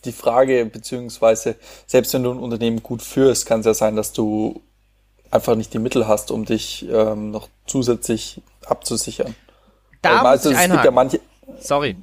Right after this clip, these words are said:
Speaker 2: da muss ich direkt einhaken. Tut mir echt leid, Leon, aber das ist einfach auch ein Punkt, äh, den ich im Studium gelernt habe, den ihr wahrscheinlich nie hattet.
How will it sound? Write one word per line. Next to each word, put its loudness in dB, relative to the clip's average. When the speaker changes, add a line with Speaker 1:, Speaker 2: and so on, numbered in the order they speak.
Speaker 2:
da -2
muss -4
ich -16
direkt -2
einhaken. -6
Tut -8
mir -2
echt -4
leid, 4
Leon, -2
aber -2
das 2
ist -4
einfach -2
auch -2
ein -12
Punkt, -6
äh, 4
den -2
ich -6
im -6
Studium -4
gelernt -2
habe, -8
den -10
ihr -6
wahrscheinlich -6
nie -6
hattet. -2